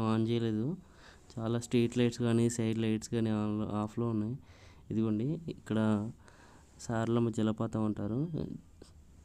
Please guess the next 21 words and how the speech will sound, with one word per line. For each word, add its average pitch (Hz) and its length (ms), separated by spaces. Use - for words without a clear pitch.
ఇది 113 200
ఎక్కడి 110 300
నుంచి 127 160
వస్తుందో 127 260
అర్థం 113 260
కాదు. 113 360
ఇది 110 200
ఎర్లీ 107 220
మార్నింగ్ 117 340
మేము 117 140
పూజ 107 240
చేసాము. 113 540
అమ్మవారికి 110 840
ముందే 110 280
ఇక్కడ 107 160
పూజ 107 260
చేసుకొని 120 360
ఆ 113 80
తర్వాత 107 420
గుళ్ళోకి 117 560
వెళ్తాము. 107 460